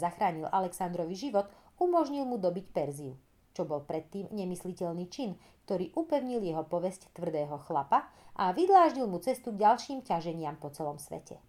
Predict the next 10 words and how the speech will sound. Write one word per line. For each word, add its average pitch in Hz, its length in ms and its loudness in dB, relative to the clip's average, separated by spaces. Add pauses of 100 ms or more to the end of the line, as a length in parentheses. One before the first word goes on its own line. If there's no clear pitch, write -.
(760)
Alexander 185 640 2
buď 202 240 -4
premenoval 202 560 2
mestá 196 320 4
vo 175 80 -2
svojej 165 400 -2
ríši, 160 560 -10
alebo 330 320 6
založil 294 480 6
nové, 156 480 0